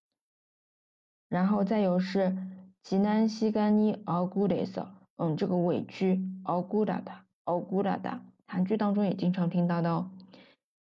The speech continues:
嗯，过去的时间，过去的日子里面很委屈，지난 시간이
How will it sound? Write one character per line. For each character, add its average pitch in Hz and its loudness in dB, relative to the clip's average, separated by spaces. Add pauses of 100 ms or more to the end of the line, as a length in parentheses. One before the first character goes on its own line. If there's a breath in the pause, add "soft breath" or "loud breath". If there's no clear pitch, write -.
(180)
嗯， 202 4
过 254 2
去 226 0
的 208 2
时 170 -2
间， 214 2
过 202 0
去 196 -2
的 196 2
日 208 4
子 - -4
里 117 0
面 120 0
很 165 0
委 185 0
屈， - -4
지 - -2
난 190 4
시 247 0
간 240 4
이 233 4